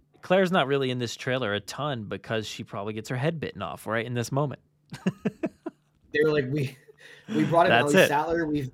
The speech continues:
Speaker 2: we've met our woman quota for this movie, so,
Speaker 1: Oh,
Speaker 2: uh, we
Speaker 1: God.
Speaker 2: can only have one.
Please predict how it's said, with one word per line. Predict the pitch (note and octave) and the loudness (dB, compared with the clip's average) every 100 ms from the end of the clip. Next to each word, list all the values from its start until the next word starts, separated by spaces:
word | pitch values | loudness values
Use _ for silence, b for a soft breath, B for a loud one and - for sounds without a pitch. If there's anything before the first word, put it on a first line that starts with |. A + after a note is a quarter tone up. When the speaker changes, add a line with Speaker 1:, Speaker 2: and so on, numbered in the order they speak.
| C#3 | -6
Speaker 2:
we've | C#3 D#3+ C#3+ | -2 -2 -2
met | C#3+ D#3 D#3+ | -2 -2 -2
our | D3 C#3+ | 0 0
woman | C#3 D3+ E3 | 0 -2 -4
quota | D#3 F3 F3 | -4 -2 0
for | F3 F3 | -2 -4
this | F3 - | -6 -4
movie, | F3+ F#3+ G3 | -6 -4 -4
so, | G3+ | 2
Speaker 1:
Oh, | C#3+ A#2+ | 4 4
Speaker 2:
uh, | - | 2
we | - | -2
Speaker 1:
God. | - A2+ A#2 | -2 0 0
Speaker 2:
can | D3 | 0
only | E3 F#3+ | 0 0
have | F#3+ | 0
one. | F3+ D3 E3 | 0 0 -2